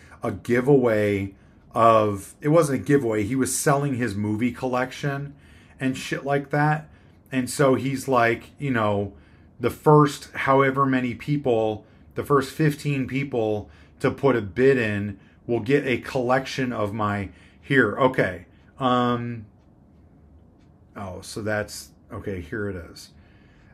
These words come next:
Out. So this was in, it was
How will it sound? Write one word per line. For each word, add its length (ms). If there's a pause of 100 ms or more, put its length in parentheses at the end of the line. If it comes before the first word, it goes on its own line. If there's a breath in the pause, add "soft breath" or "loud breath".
(240 soft breath)
Out. 400 (160)
So 300
this 260
was 300
in, 680 (1200)
it 60
was 200